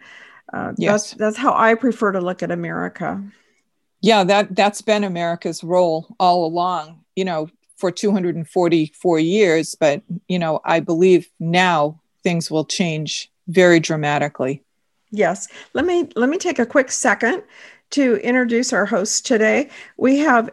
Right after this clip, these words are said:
Speaker 1: Ava Armstrong. She is a prolific author, and I love her books, very much, um, in, in the military and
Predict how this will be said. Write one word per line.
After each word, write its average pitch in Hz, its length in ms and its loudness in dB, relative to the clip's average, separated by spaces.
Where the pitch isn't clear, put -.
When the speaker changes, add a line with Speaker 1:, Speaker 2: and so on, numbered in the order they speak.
Speaker 1:
Ava 214 240 4
Armstrong. 214 680 -2
She 214 300 -2
is 196 420 -2
a 202 120 -2
prolific 220 800 -2
author, 190 500 -2
and 196 360 0
I 214 140 0
love 208 280 4
her 202 160 0
books, 185 520 -2
very 226 640 2
much, 196 600 -2
um, 185 540 -6
in, 196 360 -2
in 214 200 2
the 196 80 0
military 214 1080 2
and 175 520 -2